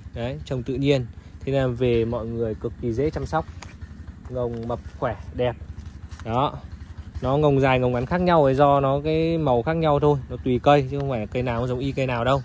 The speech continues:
Nhưng mà ba bốn ngồng nhá. Quan trọng là cái thân lá rễ của nó không có lỗi gì hết. Nhận hàng, cứ kiểm tra hàng đúng cây như em quay trên hình thì các bác nhận. Đấy, cây khỏe đẹp như trên hình như này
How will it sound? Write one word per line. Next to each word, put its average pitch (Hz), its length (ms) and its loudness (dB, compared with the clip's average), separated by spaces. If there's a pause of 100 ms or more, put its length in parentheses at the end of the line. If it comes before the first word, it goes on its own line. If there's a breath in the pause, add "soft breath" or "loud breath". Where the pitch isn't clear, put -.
(420 loud breath)
Nhưng 135 100 -2
mà 127 80 0
ba 131 200 4
bốn 123 200 0
ngồng 131 200 4
nhá. 147 140 4 (580)
Quan 135 140 -2
trọng 123 240 0
là 110 500 0
cái 120 360 -2
thân 135 280 0
lá 123 160 2
rễ 151 220 2
của 139 80 0
nó 113 140 0
không 135 200 -4
có 127 60 0
lỗi 151 240 2
gì 143 60 0
hết. 170 200 2 (440 loud breath)
Nhận 139 180 -2
hàng, 131 200 0
cứ 147 60 0
kiểm 123 240 0
tra 139 120 -4
hàng 120 320 -4
đúng 127 180 -6
cây 170 260 2
như 160 140 -2
em 151 100 -4
quay 147 140 -2
trên 143 140 -6
hình 131 200 -4
thì 110 80 -10
các 127 60 -8
bác 143 100 -6
nhận. 160 240 -4 (460)
Đấy, 120 200 -6 (160)
cây 135 220 2
khỏe 113 320 -4
đẹp 120 280 -2
như 131 160 0
trên 135 180 0
hình 120 220 0
như 127 140 -2
này 127 200 -4